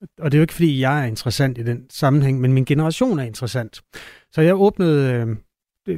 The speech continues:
invitationen, og, og der hoppede mange flere med. Det spændende er jo, om vi kan lære nye ting,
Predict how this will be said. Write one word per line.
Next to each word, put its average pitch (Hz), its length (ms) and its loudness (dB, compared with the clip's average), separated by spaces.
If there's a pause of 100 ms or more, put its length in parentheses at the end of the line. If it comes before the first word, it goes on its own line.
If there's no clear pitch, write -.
invitationen, 160 720 0
og, 135 140 -2 (120)
og 139 100 -4
der 135 160 2
hoppede 139 320 2
mange 131 280 2
flere 165 180 2
med. 127 200 4 (120)
Det 135 80 -10
spændende 196 300 4
er 175 80 4
jo, 185 100 6
om 143 140 2
vi 147 40 -2
kan 127 220 -4
lære 139 300 2
nye 147 220 4
ting, 214 360 -4